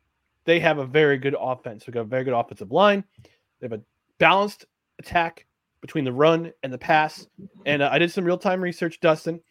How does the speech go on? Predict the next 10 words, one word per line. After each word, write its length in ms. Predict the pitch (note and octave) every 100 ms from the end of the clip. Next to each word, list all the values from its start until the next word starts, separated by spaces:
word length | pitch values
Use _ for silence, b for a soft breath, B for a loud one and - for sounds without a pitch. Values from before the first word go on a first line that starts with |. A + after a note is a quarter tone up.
| _ _
Uh, 100 | C3 C#3
Aiden 180 | D#3+ E3+
Hutchinson 460 | F3+ E3+ E3+ F3 D#3
was 140 | C#3
drafted 400 | - C#3+ C#3+ B2
second 460 | - - G3+ E3+ -
overall 500 | C#3 B2+ B2 A#2 A2+
in 160 | G#2+ B2
twenty 300 | - C#3+ B2
twenty-two. 680 | - C3+ B2 - E3 G#2